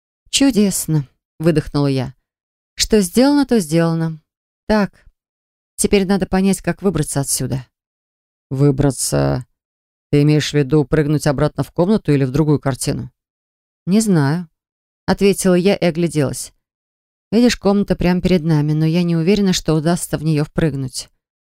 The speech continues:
Иногда меня затягивает в следующий холст или в любой выдуманный мир, как в то панно у тебя в ванной или в рисунок в книге".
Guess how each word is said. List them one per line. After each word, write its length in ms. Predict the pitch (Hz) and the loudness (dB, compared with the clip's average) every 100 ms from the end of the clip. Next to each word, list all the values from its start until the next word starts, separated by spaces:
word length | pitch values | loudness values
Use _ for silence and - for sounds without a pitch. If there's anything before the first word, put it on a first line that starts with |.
| _ | _
Иногда 600 | 170 175 170 151 185 202 - _ _ - | -2 0 0 0 0 0 -6 _ _ -2
меня 180 | 175 190 | 0 2
затягивает 580 | 190 185 202 175 185 - | 0 0 0 2 -2 0
в 40 | |
следующий 400 | 175 170 170 175 | -2 -2 -2 -4
холст 360 | - 180 208 175 | -2 -4 -2 0
или 120 | 156 | 0
в 60 | |
любой 300 | 156 151 170 | 0 2 2
выдуманный 400 | 160 165 156 156 | 2 0 0 0
мир, 260 | 151 165 175 _ _ _ _ _ _ | 0 -2 -6 _ _ _ _ _ _
как 180 | 214 208 | -4 -4
в 60 | - | 0
то 120 | 208 | 0
панно 360 | - 214 196 | 2 2 2
у 80 | 151 | 0
тебя 400 | - 151 151 143 | -2 0 0 -2
в 60 | 143 | -2
ванной 440 | 151 143 143 143 _ _ _ _ _ | -2 0 -4 -8 _ _ _ _ _
или 160 | 202 202 | 2 2
в 60 | 190 | 2
рисунок 440 | 196 190 170 160 | 0 0 -2 -4
в 80 | - | -8
книге". 460 | 165 160 160 170 | -4 -2 -4 -8